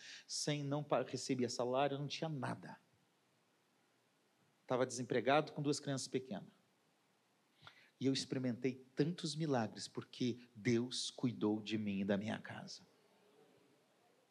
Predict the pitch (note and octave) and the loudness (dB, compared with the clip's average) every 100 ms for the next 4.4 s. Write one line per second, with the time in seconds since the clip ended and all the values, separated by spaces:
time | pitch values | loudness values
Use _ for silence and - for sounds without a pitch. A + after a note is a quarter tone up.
0 | _ _ _ _ _ _ _ C3 E3 F3+ | _ _ _ _ _ _ _ 0 2 0
1 | F3+ G3+ D#3+ F3+ E3 C#3+ D#3+ D3+ D#3+ C3 | 0 0 2 2 2 2 2 4 4 4
2 | D#3 C#3 D3 D3+ D3+ D#3 C#3 - D#3 C3+ | 4 4 0 2 2 2 0 0 0 0
3 | D3+ D3 D#3+ D3+ D3 D3+ C#3 C#3+ D#3 - | -2 -2 -2 -2 -2 -2 0 0 -2 -4
4 | - C#3 C#3+ | -4 -4 -6